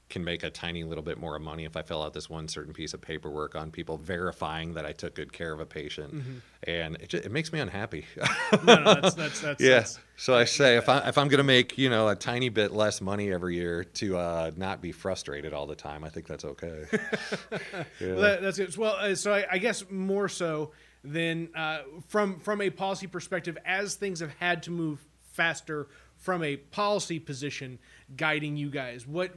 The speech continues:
Speaker 2: I mean, do you see stuff where kind of the, the policy directives have moved fast and <laughs> broken things or not been where they needed to be and, and have changed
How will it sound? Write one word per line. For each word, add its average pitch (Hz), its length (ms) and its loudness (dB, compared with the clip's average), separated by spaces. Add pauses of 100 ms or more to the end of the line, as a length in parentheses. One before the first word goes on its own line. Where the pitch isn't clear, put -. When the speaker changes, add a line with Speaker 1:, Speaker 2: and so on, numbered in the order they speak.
Speaker 2:
I 180 60 -4
mean, 156 220 -4
do 151 80 -6
you 160 80 -4
see 175 240 -6
stuff 151 300 -2
where 151 180 -2
kind 147 220 -6
of 131 120 -8
the, 131 240 -4 (220)
the 147 160 -2
policy 196 540 -2
directives 135 560 -6
have 139 260 -2 (260)
moved 165 320 -2
fast 151 400 0
and 147 120 -2
<laughs> - 20 -6
broken 156 380 0
things 156 320 -4
or 156 100 -4
not 151 520 -4
been 147 360 -2 (220)
where 156 160 -2
they 151 100 -2
needed 156 260 -4
to 139 60 -8
be 143 340 -2
and, 139 240 -8
and 147 140 -8
have 143 160 -4 (200)
changed 143 460 -6